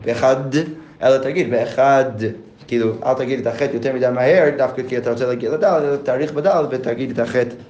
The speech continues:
רגיל. אז רבי ירמיה הווה יתיב קמי דרבי חייא בר אבא חזי דהווה מאריך טובה, הוא היה מאריך הרבה במילה הזאת.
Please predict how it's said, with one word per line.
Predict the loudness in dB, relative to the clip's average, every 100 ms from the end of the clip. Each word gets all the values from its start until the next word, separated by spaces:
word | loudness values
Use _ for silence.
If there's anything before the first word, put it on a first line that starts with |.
| -20 -2
רגיל. | 0 0 -2 -6 -16 -18 -20 -20 -20 -20 -10
אז | -8 -6 -2
רבי | 0 4 4 4
ירמיה | 4 2 4 4 4
הווה | 2 2
יתיב | 2 2 0 -2
קמי | -2 -2 0
דרבי | -2 -4 -4
חייא | 0 2
בר | 4 2 2
אבא | 2 0
חזי | 2 0 0
דהווה | -2 -4 -2
מאריך | -2 -2 -4 -2
טובה, | -2 2 4 4
הוא | 2
היה | 0
מאריך | 0 -2 -2 -4
הרבה | -8 -4 0
במילה | 0 0 4 4
הזאת. | 4 0 -2